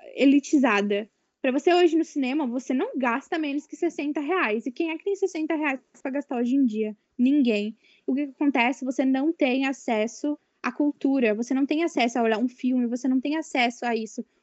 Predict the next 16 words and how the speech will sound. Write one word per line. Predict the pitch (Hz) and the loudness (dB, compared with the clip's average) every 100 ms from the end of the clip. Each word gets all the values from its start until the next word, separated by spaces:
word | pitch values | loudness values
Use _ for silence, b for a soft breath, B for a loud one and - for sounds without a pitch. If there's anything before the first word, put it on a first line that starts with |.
| _ | _
Você | 277 277 | -4 0
tem | 370 | 0
acesso | 359 320 349 | 0 0 0
ao | |
que | 339 | -2
passa | - 294 - | 0 -2 -2
na, | 320 311 302 | -4 -2 -2
na | 294 311 | -2 -2
T | 311 | 0
V | 285 | 0
aberta. | 320 247 214 220 - 214 - _ _ _ - | 0 0 0 -2 -8 -12 -14 _ _ _ -12
Você | 240 277 | -8 -6
tem | 285 277 | -4 -4
acesso, | - 277 277 | -4 -4 -4
sei | - | -2
lá, | 311 247 214 | -2 -2 -4